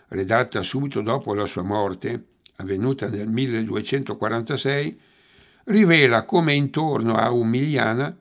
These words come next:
gravitasse uno dei primi nuclei di donne penitenziali fiorentine, che, influenzate dall'apostolato francescano,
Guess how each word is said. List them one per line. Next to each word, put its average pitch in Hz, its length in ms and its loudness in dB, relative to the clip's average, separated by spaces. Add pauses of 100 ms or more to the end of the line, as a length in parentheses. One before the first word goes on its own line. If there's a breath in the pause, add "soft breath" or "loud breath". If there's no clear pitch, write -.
(260)
gravitasse 135 1080 -2
uno 190 280 2
dei 139 160 2
primi 135 500 0
nuclei 131 840 -2 (380 soft breath)
di 196 200 0
donne 135 380 4
penitenziali 127 920 0
fiorentine, 110 800 -2 (840 soft breath)
che, 147 400 0 (360)
influenzate 123 880 2
dall'apostolato 113 760 -4
francescano, 107 1000 -4